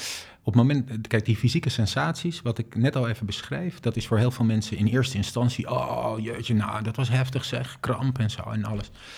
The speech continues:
En de grap is dus, dus je hebt altijd die twee sporen, hè? Dus je hebt die, die fysiologische uitleg,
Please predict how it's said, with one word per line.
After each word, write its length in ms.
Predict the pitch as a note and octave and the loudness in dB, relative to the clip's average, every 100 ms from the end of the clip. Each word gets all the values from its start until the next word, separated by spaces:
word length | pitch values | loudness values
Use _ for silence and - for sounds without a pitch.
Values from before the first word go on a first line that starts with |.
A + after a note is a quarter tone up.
| - - - - | -12 -12 -14 -12
En 440 | A2 A#2 A#2 G#2+ - _ _ _ | 2 4 4 0 -14 _ _ _
de 120 | - A2+ | -4 0
grap 240 | D#3+ F#3 | 2 2
is 140 | A#2 | 0
dus, 180 | - B2+ | 0 -2
dus 220 | B2+ A2+ - | 0 -4 -2
je 120 | A#2 | -2
hebt 120 | B2 | -2
altijd 220 | C3 B2+ | -4 -2
die 120 | A#2+ | -4
twee 220 | A2+ B2 A2+ | 0 0 0
sporen, 540 | - D3 B2+ G2+ F2+ | 0 0 0 0 -2
hè? 60 | D3+ | -2
Dus 140 | B2 | 0
je 40 | A#2 | -2
hebt 100 | - | 0
die, 140 | A2 | -2
die 160 | G#2 G#2+ | 0 0
fysiologische 600 | - - A2+ C3 B2 - | 0 0 2 2 2 0
uitleg, 520 | B2 C#3 D#3+ G3+ - | -2 -2 -2 -4 -8